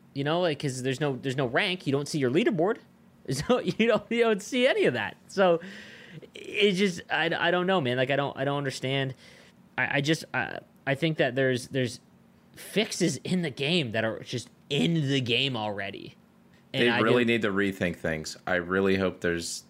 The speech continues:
Speaker 2: there's some
Speaker 1: A new
Speaker 2: discussions
Speaker 1: vision.
Speaker 2: going on behind
Speaker 1: Yeah.
Speaker 2: the scenes where, and, and I don't think it's the,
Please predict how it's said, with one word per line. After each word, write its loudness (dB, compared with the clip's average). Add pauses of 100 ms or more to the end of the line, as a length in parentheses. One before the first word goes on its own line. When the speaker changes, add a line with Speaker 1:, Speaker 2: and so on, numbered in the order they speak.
Speaker 2:
there's -2
some -6
Speaker 1:
A 2
new 2
Speaker 2:
discussions 2
Speaker 1:
vision. 0
Speaker 2:
going 0
on 0
behind -4
Speaker 1:
Yeah. 2
Speaker 2:
the 2
scenes -2 (360)
where, 0 (240)
and, 0
and 0
I 0
don't -2
think -2
it's 0
the, 0